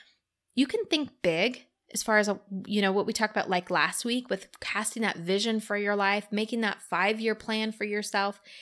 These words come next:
You know, having that, that, that kind of a vision is powerful.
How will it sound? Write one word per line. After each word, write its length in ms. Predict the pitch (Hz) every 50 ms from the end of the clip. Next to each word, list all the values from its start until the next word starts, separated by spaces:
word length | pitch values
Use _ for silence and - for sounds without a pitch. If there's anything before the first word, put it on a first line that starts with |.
| - - - - - _
You 80 | - 226
know, 100 | 220 220
having 400 | 208 - 226 233 254 269 269 269
that, 240 | 254 233 214 208 - - _ -
that, 180 | 220 185 - - _ _ _ _ _ _ _ _ _ _ _ _ _ _
that 440 | - 190 214 196 202 190 190 196 -
kind 220 | - - 254 233 240
of 60 | 220
a 80 | 214
vision 380 | 196 175 180 180 180 - 262 269
is 180 | - - 202 202
powerful. 800 | - - - - 180 196 220 233 220 - - - - - -